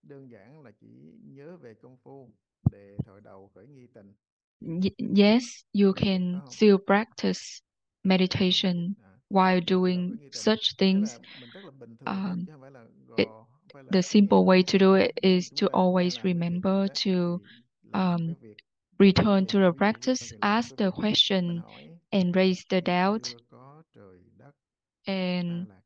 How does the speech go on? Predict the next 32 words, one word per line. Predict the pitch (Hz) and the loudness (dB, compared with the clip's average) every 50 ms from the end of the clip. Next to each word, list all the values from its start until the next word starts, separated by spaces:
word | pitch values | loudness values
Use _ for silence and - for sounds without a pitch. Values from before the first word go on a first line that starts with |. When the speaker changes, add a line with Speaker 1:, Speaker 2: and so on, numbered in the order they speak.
| _ | _
Speaker 1:
cái | 123 120 127 131 131 123 120 | _ _ -20 -20 -20 _ _
gì?" | 110 98 92 90 107 _ _ _ _ _ _ _ _ _ _ _ _ _ _ | -20 -20 -20 _ _ _ _ _ _ _ _ _ _ _ _ _ _ _ _
Speaker 2:
just | - 240 247 240 - | -2 -2 -2 -2 2
do | - 220 214 202 | 4 6 6 6
it | 196 - - | 6 4 2
Speaker 1:
Khi | - | 2
Speaker 2:
in | 190 190 | 2 2
a | 190 - | 2 2
Speaker 1:
có | - | 2
trời | 185 180 | 2 2
Speaker 2:
natural | 175 180 180 185 185 190 185 - 202 196 190 185 180 180 | 2 2 2 2 2 0 0 0 0 0 2 2 0 -2
Speaker 1:
và | 175 - - - - | -4 -8 -12 -14 -6
đất, | - | -2
Speaker 2:
way. | 180 180 175 180 190 214 240 | 0 2 2 2 2 0 -2
You | 254 247 - _ _ - | -4 -6 -10 _ _ -2
Speaker 1:
người | 208 196 | -2 0
ta | 196 185 | 0 0
Speaker 2:
don't | 185 | -2
Speaker 1:
là | 185 | -2
Speaker 2:
need | 208 214 | -2 -2
Speaker 1:
cái | 214 - - 220 | -4 -6 -4 -2
Speaker 2:
to | 208 | -2
Speaker 1:
gì? | 196 | 0
Speaker 2:
do | 175 196 190 | 0 0 0
it | 190 - - | -2 -4 -6
in | - 185 185 | -8 -8 -8
a | 180 | -8
forceful | 175 - 196 196 214 226 - - - 196 180 175 | -8 -8 -8 -6 -6 -8 -10 -8 -4 -2 -2 0
Speaker 1:
Thì | 170 175 | 0 0
Speaker 2:
way. | 175 175 170 170 185 | -2 -2 -2 -4 -6
Speaker 1:
cái | - - | -10 -14
tham | 160 151 | -18 -18